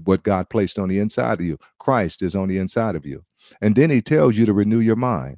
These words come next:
See, the Bible is all about renewing your mind to God's way.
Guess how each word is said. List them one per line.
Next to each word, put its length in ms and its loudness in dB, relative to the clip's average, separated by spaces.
See, 120 2
the 100 4
Bible 420 4
is 100 2
all 180 4
about 220 2
renewing 380 2
your 100 0
mind 340 0
to 80 -4
God's 460 -4
way. 380 -6